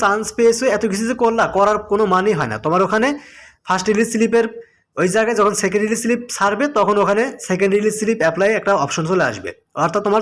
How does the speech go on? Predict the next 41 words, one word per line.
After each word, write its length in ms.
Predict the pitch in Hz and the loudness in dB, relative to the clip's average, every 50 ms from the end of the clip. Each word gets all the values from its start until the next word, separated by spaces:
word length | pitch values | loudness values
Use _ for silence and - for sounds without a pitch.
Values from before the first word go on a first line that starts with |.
| 220 - - | -2 -4 -4
ফার্স্ট 200 | - 170 170 - | -2 -2 -2 -2
রিলিজ 220 | 202 190 196 208 202 202 | -2 -2 -2 -2 -2 -2
স্লিপ 180 | 220 240 285 - - - - - - _ - - | -2 -2 -2 -4 -8 -20 -20 -20 -20 _ -4 -2
চান্স 240 | 175 175 185 202 190 - - | 0 0 0 -2 -4 -4 0
পেয়েও 180 | - 202 214 247 262 | 2 2 2 2 2
কোনো 160 | - 208 196 | 0 -2 0
কাজ 180 | 196 185 175 143 131 | 0 0 0 0 0
হলো 120 | 139 120 107 | -2 -4 -4
না, 100 | 92 90 92 - | -6 -8 -10 -8
এরকম 280 | - 156 170 - 147 117 | -6 -4 -4 -2 -2 -4
আর 120 | 98 87 80 | -4 -6 -8
কি। 60 | - 90 - _ _ _ _ _ _ _ _ _ _ - - _ _ - | -14 -20 -20 _ _ _ _ _ _ _ _ _ _ -20 -20 _ _ -8
So 140 | - - 208 240 240 | -2 0 0 2 2
তোমাদের 320 | 226 214 220 220 233 262 277 - - - - - | 2 2 2 4 4 2 2 0 -4 -14 -10 -6
এক 160 | 185 196 196 - | -4 -4 -4 -2
তারিখের 300 | - 220 208 226 247 240 233 | -2 0 0 2 2 2 2
আগে 100 | 220 233 | 2 0
বিষয়টি 320 | 226 208 196 - 220 208 233 | 0 0 0 -2 -2 -2 -2
চেক 160 | 226 220 214 208 208 | -2 -2 -2 0 0
করতে 160 | 190 - 170 | 0 0 0
হবে। 180 | 170 165 196 247 269 240 - | 0 2 0 0 -2 -2 -2
কীভাবে, 300 | 214 190 202 202 220 254 269 247 - - - - - _ _ _ _ _ _ - | 0 2 2 4 2 2 0 -4 -8 -18 -20 -20 -20 _ _ _ _ _ _ -10
আহ, 80 | - 135 139 | -6 -4 -2
মানে, 140 | 151 156 156 156 143 127 131 | 0 0 0 0 0 -2 -2
ভর্তিটি 280 | 165 180 190 196 202 202 | -2 0 2 2 2 2
নিশ্চয় 260 | 190 190 190 208 220 | 0 0 0 2 2
হয়েছে 180 | 208 214 220 240 233 | 2 0 -2 -2 0
কিনা 140 | 233 233 247 254 240 - | 0 0 0 0 0 -2
চেক 120 | 214 208 208 226 | -2 0 2 2
করবা, 180 | 220 214 233 247 | 0 2 2 2
এই 140 | 185 196 190 190 | 2 2 0 0
সম্পর্কে 280 | 202 196 190 208 208 214 | 0 0 0 2 2 2
আমরা 180 | 202 190 196 190 | 2 2 0 0
ভিডিও 260 | 147 180 175 202 196 | 0 0 2 2 2
দিয়ে 160 | 185 202 196 | 4 4 2
দিব, 140 | 175 202 226 262 247 | 2 2 0 0 -2
সেটা 140 | - 190 196 | -2 -2 0
দেখলেই 300 | 180 180 170 170 180 202 202 - - _ _ _ _ _ - | 0 0 0 2 0 0 -2 -4 -14 _ _ _ _ _ -8
তোমরা 140 | 165 156 156 | -6 -4 -2
বুঝতে 240 | 156 190 190 - 190 | -2 -2 -2 0 0
পারবে। 220 | 131 113 101 95 | 0 -2 -2 -6